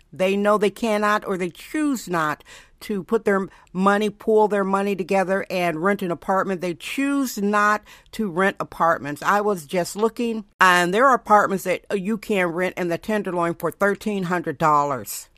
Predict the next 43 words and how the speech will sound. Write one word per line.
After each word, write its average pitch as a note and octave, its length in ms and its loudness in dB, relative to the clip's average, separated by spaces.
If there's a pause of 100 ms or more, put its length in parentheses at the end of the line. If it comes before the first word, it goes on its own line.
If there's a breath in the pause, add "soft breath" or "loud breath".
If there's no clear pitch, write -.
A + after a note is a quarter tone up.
Okay, E3+ 260 -2
thirteen A3 360 0
hundred G3 300 -2
dollars F#3 560 2
in E3 220 -6
San F#3 200 -2
Francisco G3 400 -4
money F3+ 240 -2
is - 140 -8
cheap. A3 340 -6
You G3 100 -4
can F3 120 -8
get D#3 160 -4 (340 loud breath)
three A3+ 260 4
or G#3 60 4
four G#3 240 2
of G#3 80 2
those G#3 260 2
junkies G#3+ 440 2
together, G#3+ 480 4 (280 loud breath)
and F3+ 160 0
they F#3 120 0
could D#3+ 160 -6
go F#3+ 160 2
ahead G3 320 2
and F3+ 120 0
rent F#3 160 0
an G3 120 0
apartment. G3 460 0
They F3+ 120 0
don't F3+ 340 -2
want G#3+ 320 0
to A#3 220 -4
because G#3 380 -2
they G#3+ 160 0
are F#3 260 2
allowed F#3+ 500 2
to F#3+ 140 -6
live G3+ 500 0
on E3 200 2
the D#3 80 -8
sidewalks. F#3+ 760 0
That F#3 260 0